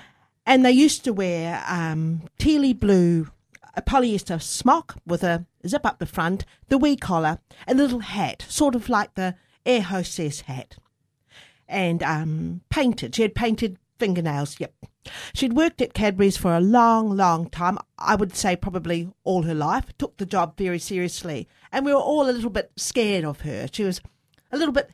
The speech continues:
headmistressy. And so, anyway, we were there working away, and, and this was, uh, I was at university at that stage, so nineteen seventies, um, uh,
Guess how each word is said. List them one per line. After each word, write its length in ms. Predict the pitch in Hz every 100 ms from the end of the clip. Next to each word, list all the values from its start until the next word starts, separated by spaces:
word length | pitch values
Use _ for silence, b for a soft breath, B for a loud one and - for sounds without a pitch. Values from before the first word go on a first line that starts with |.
| -
headmistressy. 920 | 269 190 180 - - 175 - 156 170 _ B B B B B -
And 280 | 269 277 254
so, 360 | 277 247 247 -
anyway, 500 | 285 240 139 220 339 _ B B B
we 160 | 349 415
were 100 | 330
there 300 | 233 233 247
working 380 | 190 202 208 196
away, 460 | 175 147 139 180
and, 180 | 151 143 - -
and 140 | 233
this 200 | 254 -
was, 340 | 180 165 165
uh, 280 | 180 160 98 -
I 140 | 202
was 180 | 185 175
at 200 | 175 -
university 600 | 185 233 208 220 - 175
at 60 | -
that 180 | 151 -
stage, 640 | - - 151 196 254 -
so 300 | - 160 156
nineteen 520 | 170 202 196 190 180
seventies, 640 | 160 180 156 160 175 190 185 294 B B
um, 520 | 147 180 165 165 160 _ _ _ _ _
uh, 120 | -